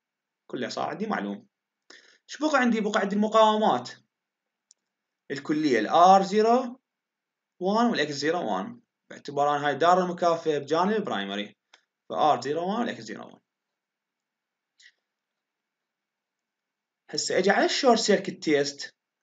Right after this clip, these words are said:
من خلال الشورت سيركت تيست، من خلال نقيم؟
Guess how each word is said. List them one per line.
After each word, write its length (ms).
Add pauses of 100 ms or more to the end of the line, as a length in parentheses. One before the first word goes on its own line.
من 80
خلال 300
الشورت 320
سيركت 320
تيست، 280
من 220
خلال 440
نقيم؟ 680